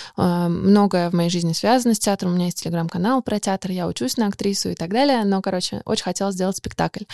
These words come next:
И мы вместе с театральным режиссером Леной Ненашевой, а, его реализовали. Это был, на самом деле, живой экспириенс, когда ты звонишь актеру или актрисе по телефону,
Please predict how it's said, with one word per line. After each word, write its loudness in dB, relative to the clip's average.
И 6
мы 6
вместе 4
с -4
театральным 2
режиссером 0
Леной 2
Ненашевой, 2
а, 2
его 0
реализовали. 0
Это 0
был, 4
на 6
самом 2
деле, 2
живой 2
экспириенс, 0
когда 0
ты 2
звонишь 2
актеру 0
или 0
актрисе -2
по -6
телефону, 0